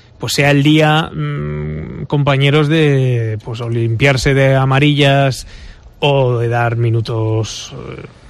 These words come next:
de dar descanso a jugadores que ahora mismo lo están jugando todo. Pero no sé cómo lo veis.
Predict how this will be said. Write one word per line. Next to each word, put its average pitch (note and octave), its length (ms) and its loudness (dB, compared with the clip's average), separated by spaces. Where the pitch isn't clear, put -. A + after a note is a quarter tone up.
de A2+ 80 -2
dar A#2+ 160 2
descanso B2 580 0
a A2+ 60 -4
jugadores A#2 560 -8
que C3+ 100 -14
ahora A#2+ 140 -8
mismo A#2+ 220 -6
lo C#3 60 0
están B2 200 -6
jugando G#2+ 260 -4
todo. - 220 0
Pero A#2 200 0
no A#2 120 2
sé B2 100 0
cómo A2+ 140 0
lo C#3+ 80 2
veis. - 260 -4